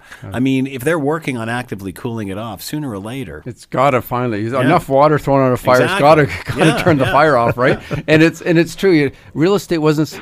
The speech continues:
Speaker 1: s-, supposed to go up by thirty-three percent a
Speaker 2: Yeah.
Speaker 1: year. Now, had it done nothing for the previous ten years, oh yeah, okay, I agree with that.
Speaker 2: Yeah.
Speaker 1: But real estate has
Speaker 2: Yeah.
Speaker 1: averaged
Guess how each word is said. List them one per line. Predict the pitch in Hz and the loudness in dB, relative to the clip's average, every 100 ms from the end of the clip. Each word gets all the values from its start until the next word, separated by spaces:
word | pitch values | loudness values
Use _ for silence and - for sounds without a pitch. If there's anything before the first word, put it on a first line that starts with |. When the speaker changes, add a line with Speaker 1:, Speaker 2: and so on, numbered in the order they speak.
| - | -14
Speaker 1:
s-, | 147 - | -14 -8
supposed | 151 151 | -2 -2
to | 151 | 0
go | 143 | 0
up | 151 | 0
by | 127 | -2
thirty-three | - 143 139 135 139 123 | 0 -2 -2 -4 -6 -6
percent | 135 - 98 101 | -10 -8 -8 -6
a | 120 | -4
Speaker 2:
Yeah. | 175 | -2
Speaker 1:
year. | 175 87 - _ _ - | -2 -4 -10 _ _ 0
Now, | 165 156 - | 0 0 -6
had | 143 185 | 0 2
it | 185 131 | 2 2
done | 139 127 | 2 2
nothing | 147 - 165 | 0 0 -2
for | - | -2
the | 113 | -8
previous | 101 123 107 101 | -8 -8 -6 -8
ten | - 107 107 | -6 -6 -4
years, | 135 160 | -4 -2
oh | 269 | 0
yeah, | 123 123 | 0 -4
okay, | 214 - 160 - | -10 -8 -8 -4
I | |
agree | 175 151 | -4 -2
with | 110 | -4
that. | 92 90 101 | -6 -10 -10
Speaker 2:
Yeah. | 101 98 _ | -14 -16 _
Speaker 1:
But | - 110 | -12 -6
real | 151 190 | -4 -4
estate | 185 170 | -4 -4
has | 147 120 | -4 -4
Speaker 2:
Yeah. | 107 | -4
Speaker 1:
averaged | 107 117 117 | -2 -6 -8